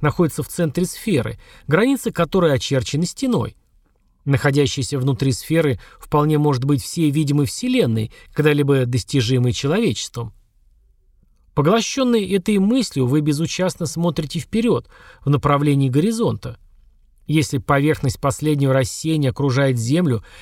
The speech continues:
то Земля должна быть в центре ограниченной стеной сферы. Звучит логично. Но тогда, стало быть, Земля действительно находится в центре видимой Вселенной. Потрясенный, не веря самому себе, вы качаете головой и бормочете, что это вздор,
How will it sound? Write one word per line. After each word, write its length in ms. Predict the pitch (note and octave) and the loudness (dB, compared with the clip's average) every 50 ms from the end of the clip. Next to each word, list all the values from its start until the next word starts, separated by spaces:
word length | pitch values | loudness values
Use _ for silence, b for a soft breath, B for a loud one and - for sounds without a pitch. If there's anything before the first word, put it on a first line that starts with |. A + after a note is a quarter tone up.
| B B | B B
то 80 | - D3 | -2 -2
Земля 360 | C3+ C3 D3+ D3 D3 D3+ D3 | 0 0 0 2 2 2 2
должна 280 | C#3+ D3 C3+ A#2 D3 C#3+ | 2 0 0 2 0 0
быть 160 | C#3+ D3 A#2 | 0 0 -4
в 80 | - | -4
центре 480 | - - - - C4+ B3+ F3 A#2 B2 B2+ | -10 -10 -4 0 0 0 0 2 2 2
ограниченной 600 | B2 A2+ B2 C#3 C#3 D3 C#3+ A2 - - B2 A#2+ | 2 2 2 0 2 2 0 0 -2 -4 -4 -4
стеной 340 | G2 - - E3 E3+ C3 G#2+ | -4 -4 -4 -2 0 0 -2
сферы. 440 | - - - - A#3 D#3+ - - - _ _ _ _ _ _ _ _ _ _ _ _ - | -4 -6 -2 0 0 0 -2 -6 -12 _ _ _ _ _ _ _ _ _ _ _ _ -6
Звучит 420 | - A#2+ A#2+ B2 A2+ - B2+ A#2 - | -4 0 0 0 0 -2 -4 -4 -2
логично. 560 | E3 G#3+ A#3+ G#3+ F3 B2 - - - C#3+ C#3+ B B B B B B B B - | -2 0 0 0 -2 -4 -6 -8 -12 -12 -16 B B B B B B B B 0
Но 120 | D3+ D3 | 0 2
тогда, 300 | - D3+ C#3 C3+ C#3+ C#3+ | 2 2 2 2 2 2
стало 300 | B2+ - - D3 C#3+ C#3 | 0 0 0 0 0 2
быть, 140 | C3+ C#3 C3 | 2 0 0
Земля 300 | A#2 C3+ C3+ C#3 C#3+ C#3 | 0 0 0 2 2 0
действительно 560 | C3+ C3 - - - E3 F#3 - A#3+ A#3+ B3 | 0 -2 -4 -4 -4 -6 -4 -2 0 0 2
находится 460 | B3 B3 A#3 - C4 A#3 F#3 - - | 2 0 0 0 0 -2 -2 -4 -8
в 60 | D3+ | -10
центре 360 | - - - F3+ C#3 - D3+ D3+ | -8 -4 -2 -2 0 0 0 0
видимой 300 | D3+ D3+ B2+ B2 A#2+ A2 | 2 2 2 2 2 0
Вселенной. 560 | - - F#3 G3 F3+ - B1 B1+ C2 - _ _ _ _ _ _ _ _ _ _ _ _ _ _ _ _ _ _ - | -2 -2 -2 -2 0 -2 -2 -6 -10 -14 _ _ _ _ _ _ _ _ _ _ _ _ _ _ _ _ _ _ -4
Потрясенный, 800 | - B2 - C#3 C3+ A2+ - - D#3+ F#3 G3 F3+ C3 A#2 A#2+ - b b b b b b b b b | -2 0 2 2 0 0 0 -2 -2 0 0 0 0 -2 -4 -8 b b b b b b b b b
не 200 | - C#3+ C#3+ C#3+ | 0 2 2 4
веря 220 | C#3 D3 D3 C#3 | 4 4 4 4
самому 400 | C3 - - C#3 C#3 C3+ C#3 C#3 | 2 0 -2 0 0 2 2 2
себе, 320 | B2+ - - D3+ E3 A3+ G#3+ | 0 -2 -4 -2 0 0 2
вы 140 | C#3+ C3+ - | 2 0 0
качаете 460 | - D3 - - E3+ D3 - - C#3 | 0 -2 0 0 -2 -2 -2 -2 -2
головой 420 | C3 C#3+ D3 D#3 F3 F#3+ A#3+ G#3+ | 0 2 2 2 2 2 2 2
и 20 | D3+ | 2
бормочете, 580 | A#2 B2+ C3+ C3+ D#3 F3+ E3 - - - - | 2 2 2 2 2 0 0 0 -2 -6 -8
что 180 | A#2 - - D3+ | -6 -4 -4 -4
это 140 | A2+ - A#2+ | -2 -2 -2
вздор, 600 | A2 A#2 A#2+ B2 C#3 A3+ C4 B3 F3+ - - | -2 -2 -4 -2 -2 -2 0 0 -2 -4 -6